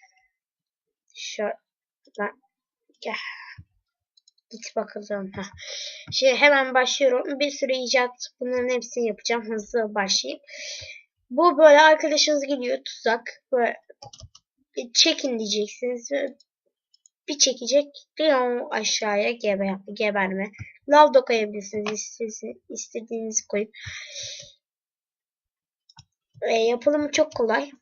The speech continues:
E, şalteri alıyorsunuz. Ama dokunacağı yere. Yani şey değil.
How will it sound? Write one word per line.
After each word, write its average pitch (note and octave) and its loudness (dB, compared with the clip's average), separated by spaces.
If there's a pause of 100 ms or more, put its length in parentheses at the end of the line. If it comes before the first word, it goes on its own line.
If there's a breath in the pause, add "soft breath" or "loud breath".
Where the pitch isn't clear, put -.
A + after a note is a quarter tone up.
(2000)
E, G3+ 2 (220)
şalteri C#4 4
alıyorsunuz. C#4 2 (680)
Ama C4 0 (220)
dokunacağı B3 2
yere. G3 2 (320)
Yani F#3+ 0 (1120)
şey B3 4
değil. A3 -2